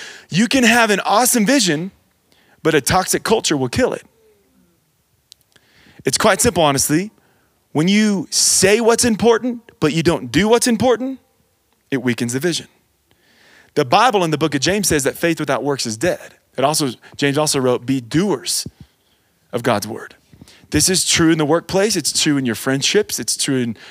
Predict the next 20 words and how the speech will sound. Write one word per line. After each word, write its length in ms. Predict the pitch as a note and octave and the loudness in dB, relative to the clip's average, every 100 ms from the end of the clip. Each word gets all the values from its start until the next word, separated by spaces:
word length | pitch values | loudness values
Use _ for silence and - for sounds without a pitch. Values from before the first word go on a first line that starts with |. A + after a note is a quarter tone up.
| - | -6
your 100 | A#2+ | -4
families, 560 | - C3 B2+ D3+ G3 D3+ | 0 0 2 0 0 -2
in 120 | B2 | -2
your 100 | A#2 | -4
community. 500 | - C3 C#3+ G3 A3 - - - - - - | -2 0 0 -2 -4 -10 -20 -20 -20 -12 -4
Um, 520 | A#2 A2 G#2+ G#2 - _ | -2 -2 -6 -10 -14 _
it's 160 | A#2+ - | -4 0
true 140 | D#3 | 2
in 60 | D#3+ | 2
the 60 | D3+ | 2
church. 380 | G#3+ G3 - - - - - | 2 0 -4 -10 -16 -10 -2
Listen, 280 | E3 B2+ A2 | 0 0 -2
kingdom 440 | - G#3+ A3 A#3 | 0 0 2 0
culture 420 | - A#3+ A#3 E3+ | 2 2 2 -2
both 280 | C3+ D#3+ F3 | 2 0 0
says 400 | - G#3 A3 G3+ | 0 2 2 0
and 320 | F3+ A3 A#3 | 2 2 4
does 420 | F3 B3 E3 D3+ | 4 4 4 2
what's 160 | D3 D3 | -2 -2
important. 440 | C#3+ C#3 B2+ F#2+ | -2 -2 -4 -6